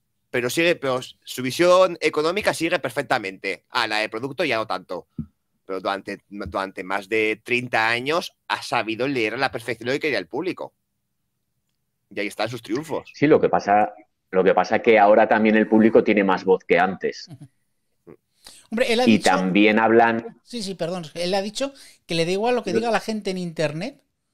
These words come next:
Speaker 3: lo que diga la gente en Twitter, que él tiene su visión y que va a seguirla al pie de la, o sea, eh, sus convicciones son estas y ya está. Él, la gente, hemos criticado nosotros, y creo que tú también, y mucha gente,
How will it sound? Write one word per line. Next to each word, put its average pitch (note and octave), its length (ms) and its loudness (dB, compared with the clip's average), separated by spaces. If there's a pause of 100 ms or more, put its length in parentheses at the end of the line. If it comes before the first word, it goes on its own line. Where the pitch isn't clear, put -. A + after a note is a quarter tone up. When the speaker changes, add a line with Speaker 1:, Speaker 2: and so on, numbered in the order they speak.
(440)
Speaker 3:
lo E3 140 -10
que D#3 80 -4
diga F3+ 160 0
la E3+ 80 2
gente D#3+ 240 -6
en D3 100 -6
Twitter, E3+ 420 -10 (300)
que D3 140 -10
él D3 80 -10
tiene D#3+ 180 -4
su D#3+ 120 -6
visión A#3 440 -6 (140)
y C#3+ 140 -16
que C3+ 160 -10
va B2 80 -10
a - 20 -12
seguirla D3 840 -4
al D#3 220 -10
pie D3+ 120 -8
de D#3 100 -8
la, D#3 100 -6 (120)
o - 40 -14
sea, F#3 240 -6 (260)
eh, D3+ 220 -8
sus D3+ 160 -10
convicciones D3+ 400 -6
son G#3 120 -10
estas C#3+ 280 -10
y C3 40 -16
ya C#3 40 -14
está. G3+ 300 -10 (260)
Él, E3 520 -6
la D3+ 100 -8
gente, G3 300 -6
hemos F#3+ 200 -8
criticado F3 340 -4
nosotros, F#3 720 -4 (420)
y A2+ 520 -18
creo C#3+ 140 -4
que C#3 100 -6
tú A#2+ 100 -14
también, D3 460 -2
y C3+ 120 -6
mucha D3+ 280 -10
gente, D#3 280 -14